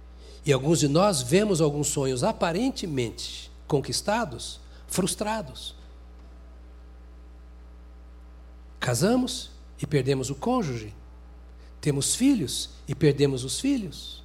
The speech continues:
Criamos os filhos na igreja e muitos deles se desviam.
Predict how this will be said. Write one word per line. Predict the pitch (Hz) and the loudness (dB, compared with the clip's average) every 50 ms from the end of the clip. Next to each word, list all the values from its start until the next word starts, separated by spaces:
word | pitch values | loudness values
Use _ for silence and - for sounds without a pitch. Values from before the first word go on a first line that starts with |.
| - - - - - - - - - - - - | -20 -20 -20 -20 -20 -20 -20 -20 -20 -20 -14 -4
Criamos | - 165 170 185 185 156 147 | 2 4 4 6 4 4 0
os | 156 - | 0 0
filhos | - 185 175 160 147 143 | 0 2 2 2 2 2
na | 147 | 2
igreja | 135 139 170 226 262 269 254 220 233 240 - - - - - | 2 2 2 2 4 2 0 0 -2 -4 -6 -8 -14 -6 -4
e | 151 | 0
muitos | 143 170 170 165 143 | 2 2 2 0 2
deles | 131 156 156 147 | 2 2 2 4
se | - 156 | 2 0
desviam. | 139 151 175 156 160 180 262 269 254 214 135 | 0 0 0 0 0 2 2 2 2 0 -2